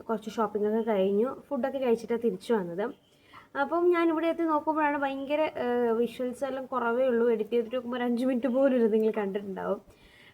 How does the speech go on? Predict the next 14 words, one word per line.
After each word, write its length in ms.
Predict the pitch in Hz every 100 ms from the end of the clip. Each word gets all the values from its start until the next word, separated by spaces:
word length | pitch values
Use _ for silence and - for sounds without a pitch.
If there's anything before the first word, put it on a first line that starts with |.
| -
പിന്നെ 180 | 277 302 339
ഞാൻ 100 | 302
വിചാരിച്ചു 280 | 285 247 294
കുറച്ച് 220 | 277 247 285
കാര്യങ്ങൾ 280 | 269 254 262
നമുക്കിങ്ങനെ 360 | 254 247 247 240
സംസാരിച്ചും 500 | 226 226 220 214 233
കൂടി 120 | 233 247
കുറച്ച് 220 | - - 285
ലെങ്ത് 260 | 240 226 208
ആക്കാമെന്ന്. 260 | 190 190 196
അതിന് 160 | 220 240
മാത്രമാണ് 400 | 226 226 226 220 208
വീഡിയോ, 240 | 202 202